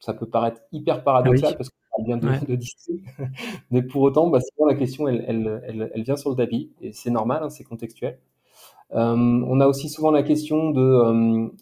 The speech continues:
Speaker 1: de l'équilibre pro-perso. Donc, euh, ok,
Speaker 2: Ouais.
Speaker 1: d'accord, euh, cadre forfait jour, ça veut dire quoi ? Et donc, euh, bah,
Speaker 2: Hmm.
Speaker 1: forcément, vient la question des horaires, euh, de la liberté dans les horaires, l'autonomie dans les horaires. Et puis après, bah, évidemment, ils, ils aiment beaucoup poser des questions sur l'enseigne en elle-même.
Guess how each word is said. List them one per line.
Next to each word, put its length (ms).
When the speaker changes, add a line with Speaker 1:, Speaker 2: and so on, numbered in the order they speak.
Speaker 1:
de 160
l'équilibre 400
pro-perso. 540
Donc, 300
euh, 200
ok, 280
Speaker 2:
Ouais. 120
Speaker 1:
d'accord, 460
euh, 480
cadre 300
forfait 340
jour, 180
ça 140
veut 120
dire 200
quoi ? 320
Et 80
donc, 260
euh, 60
bah, 180
Speaker 2:
Hmm. 20
Speaker 1:
forcément, 420
vient 220
la 80
question 300
des 180
horaires, 340
euh, 380
de 80
la 80
liberté 480
dans 100
les 160
horaires, 200
l'autonomie 500
dans 80
les 160
horaires. 280
Et 80
puis 200
après, 300
bah, 80
évidemment, 520
ils, 260
ils 100
aiment 160
beaucoup 280
poser 260
des 100
questions 320
sur 200
l'enseigne 360
en 80
elle-même. 380